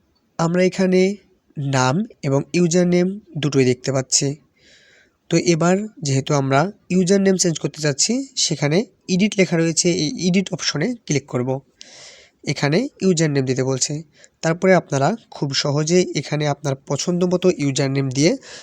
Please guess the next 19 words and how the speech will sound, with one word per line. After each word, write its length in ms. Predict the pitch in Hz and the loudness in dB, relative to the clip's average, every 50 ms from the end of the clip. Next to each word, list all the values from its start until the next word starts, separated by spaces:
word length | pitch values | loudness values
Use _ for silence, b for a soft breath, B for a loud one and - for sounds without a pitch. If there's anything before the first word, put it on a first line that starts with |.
| B B | B B
সেভ 240 | - - 180 170 156 | -2 0 0 0 0
চেঞ্জে 380 | - - - 151 131 127 127 127 | 0 -4 -4 -4 -2 -2 -4 -4
ক্লিক 220 | - 135 135 135 | -4 -4 -6 -4
করবেন, 320 | - - 139 135 151 208 240 240 240 - _ - | -4 -4 -2 -2 -2 -2 -2 -4 -8 -8 _ -4
তাহলেই 500 | 147 135 117 131 123 127 151 233 269 294 _ b b b b b b b b b b _ _ _ _ _ _ _ | -2 -2 -2 -2 -2 -2 -2 -2 -2 -4 _ b b b b b b b b b b _ _ _ _ _ _ _
আপনার 360 | - 143 - 170 170 170 170 170 - - _ - | -10 -8 -4 -2 0 0 0 -2 -4 -6 _ -6
এই 120 | 143 139 135 - | -4 -4 -4 -6
Facebook 420 | - - 151 143 147 156 180 180 - - | -6 -6 -6 -6 -4 -2 -4 -4 -2 -2
পেজের 280 | 160 135 120 131 160 - - 156 | -2 0 0 0 0 -2 -2 -4
ইউজার 320 | 160 160 143 165 175 170 | -4 -2 0 2 2 2
নেমটি 340 | 170 170 170 165 - 185 190 226 240 - b b b b _ _ | 2 0 0 0 -2 -2 -2 -2 -4 -8 b b b b _ _
চেঞ্জ 260 | - - 139 127 123 131 | -4 -4 -2 -2 -4 -4
হয়ে 220 | 117 139 135 123 | -2 -2 -2 0
যাবে। 220 | 127 127 123 127 143 - _ _ B B B B B B B B B | 0 -2 -2 -4 -4 -8 _ _ B B B B B B B B B
আশা 280 | - 156 156 - - 190 | -4 -2 -2 0 -2 -2
করি 240 | - 208 196 202 202 | -2 -2 -2 0 -2
আপনারা 400 | 151 - - - 139 127 123 120 | -4 -6 -4 -2 0 0 0 0
বুঝতে 460 | 120 120 135 135 - - - 185 170 | -2 -4 -6 -6 -6 -6 -4 -4 -2
পেরেছেন 500 | 165 175 170 175 165 - - 180 170 | 0 0 0 0 0 0 0 2 0